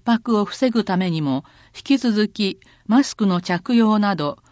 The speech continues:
基本的な感染対策の徹底にご協力をお願いします。基本的な感染対策。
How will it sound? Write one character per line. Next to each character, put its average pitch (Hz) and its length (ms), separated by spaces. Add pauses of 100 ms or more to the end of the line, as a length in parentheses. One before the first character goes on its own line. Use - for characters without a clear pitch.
(160)
基 220 120
本 269 260
的 233 280
な 220 240
感 247 240
染 269 260
対 262 220
策 190 280
の 170 140
徹 170 220 (100)
底 233 180
に 208 220
ご 156 180
協 240 260
力 196 360
を 170 60
お 156 80
願 156 280
い 139 60
し - 120
ま 123 180
す。 - 240 (1600)
基 214 140
本 294 280
的 262 260
な 233 160
感 233 260
染 233 260
対 190 260
策。 - 380